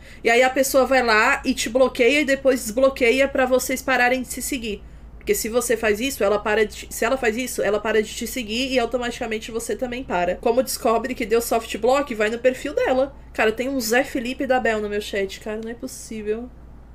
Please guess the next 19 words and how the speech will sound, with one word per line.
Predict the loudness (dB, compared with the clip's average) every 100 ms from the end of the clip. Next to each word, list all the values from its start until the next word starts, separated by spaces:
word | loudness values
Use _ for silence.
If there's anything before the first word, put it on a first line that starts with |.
| -20 -20 -16
Não |
é | -14
possível, | -14 -14 -14 -10 -8 -6 -8
mano. | -8 -10 -14 -18 -20
Você | -6 0
vai | 2
assistir | 2 -2 -4
o |
filme | -8 -8 -2
da | -2
Barbie? | 0 2 2 0 -6 -10 -14 -20 -20 -8
Ah, | 2 4
acho | 4 2
que | -2
vou, | -4 2 4 6 4
né? | 4 2 -2 -12 -20 -20 -20 -20 -20 -16
Acho | -10 -8 0
que | 0
vou. | 2 0 0